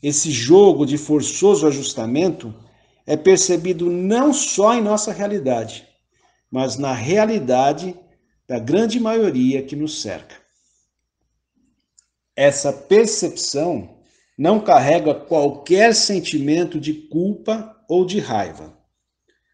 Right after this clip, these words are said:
Ao contrário, ela carrega em si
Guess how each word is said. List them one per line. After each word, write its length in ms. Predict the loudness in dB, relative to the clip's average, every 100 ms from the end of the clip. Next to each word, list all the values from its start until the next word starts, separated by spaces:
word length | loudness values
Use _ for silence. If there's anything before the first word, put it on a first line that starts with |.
| _ _
Ao 220 | -4 -2
contrário, 600 | -2 -2 -2 -4 -6 -14 _ _ _ _ _ _
ela 240 | -4 -4
carrega 680 | -4 -4 -4 -2 0 0 2
em 160 | 2 2
si 580 | -4 -4 -4 -6 -10